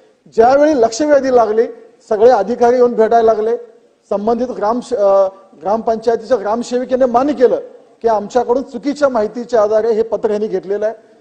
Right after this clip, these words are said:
तसं लेखी एक्साईज खात्याला त्यांनी दिलं. एक्साईज खात्याने मला कबूल केलं की हे आमच्याकडे आहे, परमिशन रद्द करतो.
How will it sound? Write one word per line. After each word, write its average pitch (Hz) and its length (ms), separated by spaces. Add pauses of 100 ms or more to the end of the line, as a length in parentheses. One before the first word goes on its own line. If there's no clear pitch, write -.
(180)
तसं 220 220
लेखी 233 380
एक्साईज 240 360
खात्याला 226 280
त्यांनी 226 220
दिलं. 220 180 (520)
एक्साईज 269 380
खात्याने 269 380
मला 277 200
कबूल 302 280
केलं 226 220 (720)
की 247 60
हे 226 100
आमच्याकडे 247 480
आहे, 254 100
परमिशन 254 420
रद्द 254 220
करतो. 254 320